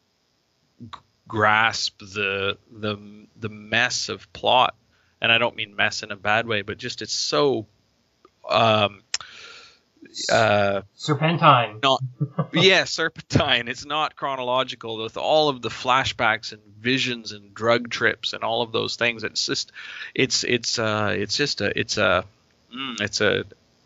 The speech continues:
Speaker 1: an experience, an emotional experience, uh,
Speaker 2: Yeah.
Speaker 1: you know, tone and, and, uh, yeah, discomfort and longing and obsession. And yeah, it's just,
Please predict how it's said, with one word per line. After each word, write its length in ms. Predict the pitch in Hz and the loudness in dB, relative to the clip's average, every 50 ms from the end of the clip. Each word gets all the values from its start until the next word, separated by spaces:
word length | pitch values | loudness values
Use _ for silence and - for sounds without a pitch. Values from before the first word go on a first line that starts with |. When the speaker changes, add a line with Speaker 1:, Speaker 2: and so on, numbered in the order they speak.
| _ _ _ _ _ _ _ _ - - - | _ _ _ _ _ _ _ _ -8 -2 -2
Speaker 1:
an 100 | 120 - | 0 0
experience, 800 | 110 - - - - - 135 135 139 143 127 110 101 - - - | 0 0 0 -2 0 2 2 2 4 4 4 2 2 0 -4 -6
an 80 | 113 | -6
emotional 580 | 113 113 113 117 135 143 - - 139 123 110 107 | -6 -2 0 0 2 2 2 2 2 2 0 -2
experience, 920 | 101 - - - - - 127 120 117 110 101 92 87 80 - - - - | -2 -2 -2 -6 -2 2 2 4 4 4 4 2 0 -2 -4 -6 -6 -4
uh, 60 | 123 | -2
Speaker 2:
Yeah. 160 | - - - - - - - - - - - - - _ _ _ _ _ _ _ _ | -4 -4 -6 -8 -14 -16 -16 -14 -16 -16 -18 -20 -20 _ _ _ _ _ _ _ _
Speaker 1:
you 100 | - 117 113 | -4 0 0
know, 80 | 107 98 | 0 0
tone 540 | - - - 120 113 113 110 110 110 107 101 | -2 -4 -4 -2 -2 -2 -2 -4 -4 -4 -6
and, 180 | 92 92 92 _ _ _ - | -6 -8 -12 _ _ _ -6
and, 360 | 104 98 98 95 95 95 - | -4 -4 -4 -4 -6 -6 -2
uh, 240 | 92 92 90 92 92 95 _ _ _ _ _ _ _ _ _ _ _ _ _ _ _ _ _ _ _ _ _ _ _ _ _ _ - | -2 0 0 -2 -4 -8 _ _ _ _ _ _ _ _ _ _ _ _ _ _ _ _ _ _ _ _ _ _ _ _ _ _ -12
yeah, 400 | - 95 107 107 107 95 92 90 90 101 107 | -2 0 2 2 2 2 0 0 -2 -8 -8
discomfort 840 | 110 110 104 - - - 107 104 - - - 101 98 95 - - - | -4 -2 -2 -2 -2 -4 -4 -4 -6 -4 -2 0 0 0 0 -4 -10
and 80 | 95 90 85 _ _ _ _ _ _ _ _ _ _ _ _ _ _ _ _ _ _ _ _ _ _ - | -12 -14 -20 _ _ _ _ _ _ _ _ _ _ _ _ _ _ _ _ _ _ _ _ _ _ -8
longing 580 | 107 104 101 104 104 107 107 104 101 101 95 | -2 2 4 4 4 2 2 0 -2 -2 -4
and 180 | 92 92 90 87 _ _ _ _ _ _ - | -8 -10 -10 -20 _ _ _ _ _ _ -6
obsession. 720 | 113 113 - - - 101 - - - 107 107 101 104 101 - | -6 0 2 2 2 2 2 0 -2 -2 -2 -2 -4 -6 -10
And 80 | - _ _ _ _ _ _ _ - - | -16 _ _ _ _ _ _ _ -10 -2
yeah, 300 | 110 110 110 104 98 98 | 2 2 4 4 4 2
it's 160 | 107 113 - | 0 0 -2
just, 220 | 135 - - - | -4 -6 -6 -10